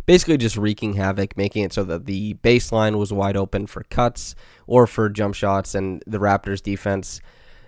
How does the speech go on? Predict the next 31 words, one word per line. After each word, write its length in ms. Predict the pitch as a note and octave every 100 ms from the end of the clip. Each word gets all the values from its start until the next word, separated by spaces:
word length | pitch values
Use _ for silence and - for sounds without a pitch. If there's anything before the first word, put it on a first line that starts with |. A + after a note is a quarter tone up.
| - G#2
uh, 120 | G#2+
finding 380 | C3+ D3+ F3 E3+
it 120 | -
difficult 480 | E3+ - C#3+ A2 -
to, 360 | A#2+ A#2+ A#2 A2
to 220 | - A2+
contain 720 | A2 G#2 G#2+ A2 G#2+ F#2 G2
the 200 | - G2
Hornets 400 | F#2+ G2+ G2+ -
at 140 | G2 -
times. 340 | G2 G2 F#2
And 200 | G2 F#2+ -
the 120 | A2+ G#2
Hornets 360 | G#2+ A#2 -
were 80 | G#2+
willing 240 | G2 G2+
to 100 | G#2+
pass. 460 | - G2 G#2 G#2 -
They 100 | G2+
made 220 | G2 F#2+
intelligent 460 | F#2+ - F#2 - -
passes. 540 | A2+ A#2+ - A2+ G#2+
I 120 | G2
thought 240 | - - -
that 140 | F2+
they 120 | F#2+
did 160 | F#2+ E2
a 60 | -
good 160 | F2
job 320 | F#2+ F#2 F#2
for 280 | - F#2 F#2+